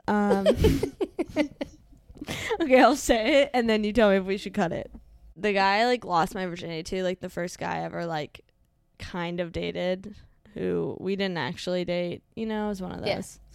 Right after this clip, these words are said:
Speaker 1: where I thought we were dating, but he knew we weren't.
Speaker 2: Right.
Speaker 1: Right. So when we had sex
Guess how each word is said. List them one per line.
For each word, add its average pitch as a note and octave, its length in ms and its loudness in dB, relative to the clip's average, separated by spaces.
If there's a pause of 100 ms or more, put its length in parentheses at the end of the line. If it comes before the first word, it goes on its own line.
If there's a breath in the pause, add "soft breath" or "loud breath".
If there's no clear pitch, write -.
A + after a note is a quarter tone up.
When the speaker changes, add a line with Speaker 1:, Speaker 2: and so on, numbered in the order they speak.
(540 soft breath)
Speaker 1:
where - 180 -2
I F3 160 -2
thought G3 180 2
we E3+ 80 2
were F#3+ 100 2
dating, F#3 340 0
but D#3+ 100 -2
he F3+ 180 -6
knew F3 240 -2
we F3 160 0
weren't. E3+ 380 -4
Speaker 2:
Right. D#3+ 180 -10 (180)
Speaker 1:
Right. - 240 -8 (380 loud breath)
So G3 600 4 (420)
when G#3 280 -4
we G3 400 -2
had F#3+ 280 0
sex - 640 -2